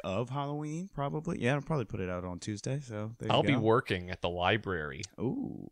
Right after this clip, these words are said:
Speaker 2: on Halloween
Speaker 1: On
Speaker 2: night.
Speaker 1: Halloween?
Speaker 2: Yeah.
Speaker 1: What time do you stop working at the library?
Speaker 2: Nine.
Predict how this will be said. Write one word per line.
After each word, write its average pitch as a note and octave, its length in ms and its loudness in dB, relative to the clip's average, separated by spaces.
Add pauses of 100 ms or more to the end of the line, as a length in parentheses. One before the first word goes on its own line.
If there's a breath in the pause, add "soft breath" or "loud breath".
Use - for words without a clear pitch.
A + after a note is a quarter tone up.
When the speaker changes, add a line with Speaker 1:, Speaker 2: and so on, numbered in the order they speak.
(180)
Speaker 2:
on F#2 260 -8 (160)
Halloween G2+ 220 -2
Speaker 1:
On A2 60 2
Speaker 2:
night. G#2+ 80 2
Speaker 1:
Halloween? A#2 500 -2 (200)
Speaker 2:
Yeah. - 140 -10 (460)
Speaker 1:
What - 100 -4
time G#3+ 140 0
do F3+ 80 0
you C#3 260 0
stop B2+ 340 -2
working - 300 -10
at - 80 -10
the G2 80 -6
library? F2+ 380 2
Speaker 2:
Nine. A2+ 100 -2